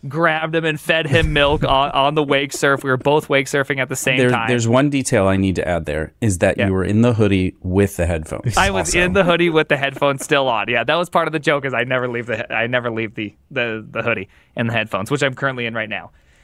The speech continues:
Speaker 1: And so it was a good joke. I thought it was genuinely great. Well, right after that, a, uh, someone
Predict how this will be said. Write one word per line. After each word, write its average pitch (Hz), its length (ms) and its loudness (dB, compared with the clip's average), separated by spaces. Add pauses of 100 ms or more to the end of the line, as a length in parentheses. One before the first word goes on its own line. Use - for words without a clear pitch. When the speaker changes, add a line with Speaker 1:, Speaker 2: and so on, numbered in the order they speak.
(180)
Speaker 1:
And 156 180 0
so 135 440 0 (720)
it 381 60 4
was 370 120 4
a - 20 -4
good 339 180 -2
joke. 359 280 0
I 185 80 0
thought 214 160 2
it 226 80 -6
was 196 160 -2
genuinely 165 720 -2
great. 131 420 -4 (240)
Well, 151 300 0
right 165 320 0
after 214 300 -4
that, 123 500 0
a, 127 320 -2
uh, 120 260 0 (600)
someone 160 420 -2